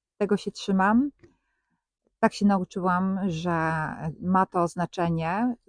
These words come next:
Dobrze, może ta woda nie zawiera, y, tych składników mineralnych cennych, <clears throat> ale nie zawiera również tych wszystkich zanieczyszczeń, które w tej chwili niestety nasza woda z kranu ma. A ja piję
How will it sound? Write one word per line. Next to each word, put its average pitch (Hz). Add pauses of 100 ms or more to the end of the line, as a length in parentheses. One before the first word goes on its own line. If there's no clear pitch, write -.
(140)
Dobrze, 185
może 180
ta 170 (140)
woda 180
nie 170
zawiera, 190 (800)
y, 160
tych 165
składników 170
mineralnych 170
cennych, 160 (260)
<clears throat> 247
ale 185
nie 180
zawiera 185
również 175
tych 170
wszystkich 170
zanieczyszczeń, 170
które 170
w -
tej 165
chwili 160 (440)
niestety 170
nasza 170
woda 170
z -
kranu 165 (500)
ma. 156 (760)
A 220
ja 262
piję 196